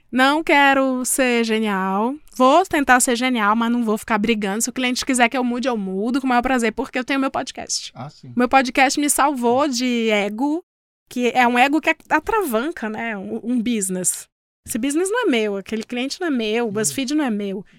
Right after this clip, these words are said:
Speaker 1: Estou aqui para servi-lo e você está aqui para me pagar.
Speaker 2: É, não, eu tava contando isso ontem pra um amigo meu,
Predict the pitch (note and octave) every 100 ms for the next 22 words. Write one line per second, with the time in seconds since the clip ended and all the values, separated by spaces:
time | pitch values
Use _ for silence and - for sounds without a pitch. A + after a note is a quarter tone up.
0 | _ - B3 A#3+ C#4 E4 E4 F#4 B3+ G#3
1 | A3 D4+ D#4 D4+ D#4+ - D#4+ D4+ D#4 D#4
2 | F#4 F#4 B3 F3+ A#3+ B3 A3+ G#3 A3+ -
3 | G#3+ G3+ E3+ E3 C#3 B2+ - A#2+ B2 A#2
4 | A2+ A2